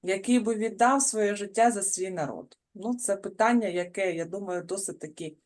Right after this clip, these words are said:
зрозуміла відповідь на нього. Або більшовицькі вожді, наприклад, шизофренік Ленін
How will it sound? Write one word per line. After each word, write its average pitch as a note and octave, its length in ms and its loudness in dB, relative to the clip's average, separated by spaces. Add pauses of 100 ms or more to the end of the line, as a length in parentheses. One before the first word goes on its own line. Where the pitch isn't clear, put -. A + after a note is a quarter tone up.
(160)
зрозуміла F#3+ 760 0
відповідь C#3+ 520 -10
на D3+ 100 -8
нього. C#3 340 -8 (320)
Або B3 360 4
більшовицькі C4 760 0
вожді, F3+ 640 -2 (440)
наприклад, F#3+ 520 -2
шизофренік G3 720 -4
Ленін C4 440 2